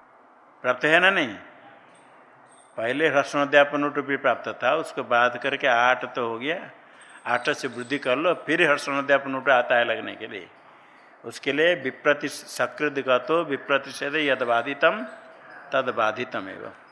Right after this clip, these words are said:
एक बार प्राप्त होकर जो बाधित हो गया, तद बाधितम एव, फिर नहीं होगा। दोनों एक साथ प्राप्त हो गए थे, आठ नद्या ह्रस्व नद्या पुनुट। विप्रतिषेध में जो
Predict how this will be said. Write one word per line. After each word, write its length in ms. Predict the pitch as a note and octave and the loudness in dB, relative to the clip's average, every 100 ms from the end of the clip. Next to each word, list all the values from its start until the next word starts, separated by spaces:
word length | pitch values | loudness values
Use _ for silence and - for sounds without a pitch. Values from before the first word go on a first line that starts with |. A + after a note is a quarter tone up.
| - - - - _ _ A2 | -20 -20 -20 -20 _ _ -4
एक 300 | B2+ C#3+ C#3+ | 0 0 4
बार 240 | C#3+ C#3+ | 6 6
प्राप्त 380 | C#3 B2+ B2 - | 6 2 2 0
होकर 360 | C#3+ C#3+ C#3+ C#3 | 0 0 0 0
जो 180 | B2+ | -4
बाधित 480 | A2 A2 A#2 C#3 C#3+ | 0 2 2 -2 -4
हो 220 | B2 A#2 | -2 -2
गया, 500 | A#2+ A#2 G#2+ C3 E3+ F#3+ - - - - - | -4 0 4 6 4 2 -6 -16 -20 -20 -2
तद 260 | C#3+ C3+ A#2 | 0 2 2
बाधितम 580 | A#2+ B2 C#3 F#3 D#3 C3 | 4 4 4 0 0 0
एव, 200 | C3 E3 D3 A2+ G2+ | 0 2 2 2 -2
फिर 300 | G2+ C3+ C#3 | -4 -6 -4
नहीं 280 | A#2+ B2+ C3+ | -4 -6 -6
होगा। 400 | G#2+ G2+ F#2 - - - - - - - - - | -8 -10 -10 -12 -18 -20 -20 -20 -20 -20 -20 -20
दोनों 360 | G2+ B2+ D3 D3 | -4 0 4 4
एक 120 | C#3 | 6
साथ 200 | - C#3+ | 4 4
प्राप्त 420 | D3 D3 C3+ - | 6 6 6 4
हो 180 | C#3 C#3 | 0 2
गए 160 | D3+ | 2
थे, 280 | D#3+ C#3+ G#2 F2 - - - - - - | 0 -2 -4 -10 -20 -20 -20 -20 -18 -4
आठ 360 | A2+ B2+ C#3 | 4 8 8
नद्या 880 | C#3 C3+ C3+ B2+ D3 D#3+ F3+ G3+ G#3+ - - - - - - | 6 2 2 2 6 8 8 4 -4 -14 -18 -20 -20 -20 -6
ह्रस्व 280 | B2 B2 - | -4 -2 -4
नद्या 340 | C3+ C3 C3+ C3 | -2 0 4 4
पुनुट। 480 | - A2+ B2+ C#3 - - - - - - - - | 2 -4 -4 -6 -12 -20 -20 -20 -20 -20 -20 -6
विप्रतिषेध 720 | B2+ - D3 D3 C#3 C#3+ C3+ | -6 0 0 0 0 0 2
में 440 | C3+ D3+ F3 E3 | 2 2 2 0
जो 420 | C#3 C#3+ C#3 - | -2 0 -2 -8